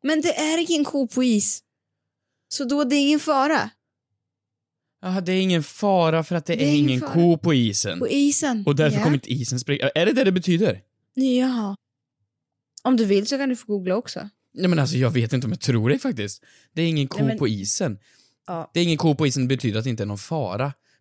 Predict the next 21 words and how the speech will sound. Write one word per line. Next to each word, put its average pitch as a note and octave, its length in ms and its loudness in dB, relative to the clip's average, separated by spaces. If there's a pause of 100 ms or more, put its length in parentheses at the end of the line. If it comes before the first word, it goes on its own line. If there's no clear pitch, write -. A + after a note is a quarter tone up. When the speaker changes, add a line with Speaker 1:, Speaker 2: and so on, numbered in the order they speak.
(100)
Speaker 2:
Och C3 100 -8
har A#2+ 200 0
inte C#3+ 120 -6
så C3 60 -8
mycket A2+ 160 -6
med G#2+ 80 -4
kossor C3 340 -6
att C3 60 0
göra. A#2 200 2
Nej, D3 120 0
jag D3+ 60 -2
tror D#3+ 120 -4
fan D#3 200 -6 (200)
att - 100 -8
det G3 80 2
inte - 140 -4
har C3 60 0
så - 140 -6
mycket B2+ 180 -4
med A2+ 100 -4
kossor A#2+ 340 -4